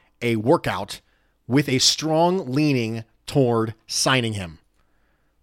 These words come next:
There has been no official word on signing at the time of this recording. However, it appears, based on reports, that it seems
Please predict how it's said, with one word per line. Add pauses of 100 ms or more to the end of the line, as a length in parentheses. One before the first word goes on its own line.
There
has
been
no
official
word
on
signing
at
the
time
of
this
recording. (220)
However, (1120)
it
appears,
based
on
reports,
that
it
seems